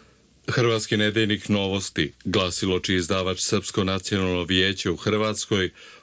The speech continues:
obeležilo je izlazak hiljaditog broja. Na svečanosti u Zagrebačkom novinarskom domu glavni urednik lista Nikola Bajto izjavio je da su te novine jedan od retkih medija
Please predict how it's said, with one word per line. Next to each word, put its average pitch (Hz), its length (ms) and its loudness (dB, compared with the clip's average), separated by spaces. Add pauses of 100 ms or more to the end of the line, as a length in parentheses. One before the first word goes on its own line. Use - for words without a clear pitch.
obeležilo 131 640 2
je 98 100 2
izlazak 101 480 0
hiljaditog 104 680 0
broja. 92 380 -2 (880)
Na 113 180 4
svečanosti 165 580 0
u 107 60 4
Zagrebačkom 117 680 0
novinarskom 104 720 0
domu 87 300 -2 (420)
glavni 113 280 2
urednik 110 400 0
lista 110 340 0
Nikola 104 380 0
Bajto 95 340 -2
izjavio 110 500 2
je 110 60 2
da 101 180 -2
su 95 200 0
te 147 180 2
novine 113 460 0
jedan 113 300 0
od 87 160 -2
retkih 110 520 0
medija 107 460 2